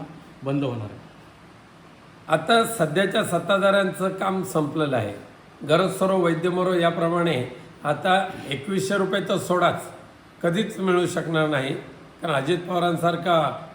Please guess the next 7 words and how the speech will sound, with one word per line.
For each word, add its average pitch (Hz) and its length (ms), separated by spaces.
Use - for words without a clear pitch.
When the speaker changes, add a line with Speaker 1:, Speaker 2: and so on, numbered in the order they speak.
Speaker 2:
खडूस 202 320
मास्तर, 151 560
हेडमास्तर 156 540
अर्थ 156 220
खात्याला 160 340
भेटलेला 147 460
आहे. 117 220